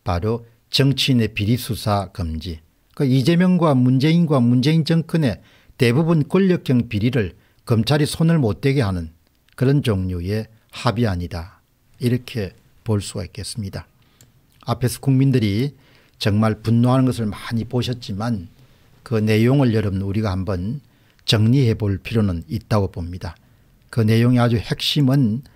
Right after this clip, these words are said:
바로 국민의힘이 그리고 민주당이 박병석 중재안을 수용했습니다. 민주당은 상당히 많이 얻었죠. 다 얻은 겁니다. 문재인 방탄,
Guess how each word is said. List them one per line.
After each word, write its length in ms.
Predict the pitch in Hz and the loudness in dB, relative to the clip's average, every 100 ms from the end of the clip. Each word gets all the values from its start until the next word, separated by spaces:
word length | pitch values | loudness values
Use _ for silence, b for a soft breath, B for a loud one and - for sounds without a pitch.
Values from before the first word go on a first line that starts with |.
| b b - | b b -2
바로 420 | 98 92 120 120 b b b - | 0 2 -2 -4 b b b -4
국민의힘이 1200 | 135 139 139 131 113 - - 151 147 104 123 175 b b b b b _ _ _ _ _ _ _ _ _ | 2 4 4 4 2 -2 0 2 2 2 0 -4 b b b b b _ _ _ _ _ _ _ _ _
그리고 420 | - 110 101 104 - | 0 2 2 2 2
민주당이 880 | 120 117 120 131 110 101 123 127 - _ _ _ _ _ _ - | 2 4 2 2 2 4 2 0 -4 _ _ _ _ _ _ -2
박병석 800 | 117 117 - 147 151 - - - | -2 -2 0 2 2 0 -4 -4
중재안을 600 | - 117 113 120 113 101 | 0 2 2 2 2 -2
수용했습니다. 920 | - 143 117 95 - - 87 - - - - - 120 | -4 -2 0 -2 -6 -8 -10 -10 -14 -18 -20 -6 0
민주당은 600 | 120 123 143 143 135 110 | 2 2 2 2 2 0
상당히 520 | - 127 120 139 147 | -4 0 2 4 2
많이 320 | 123 95 104 | 2 0 0
얻었죠. 420 | 107 104 110 - 87 | -2 -4 -8 -10 -8
다 240 | - 110 131 | 0 2 2
얻은 260 | 120 131 | 2 2
겁니다. 400 | 139 110 98 92 b b b b b b b - | 0 -2 -4 -8 b b b b b b b 0
문재인 500 | 123 127 139 139 - | 2 4 4 2 2
방탄, 560 | 110 113 113 113 82 | 2 0 0 -2 -2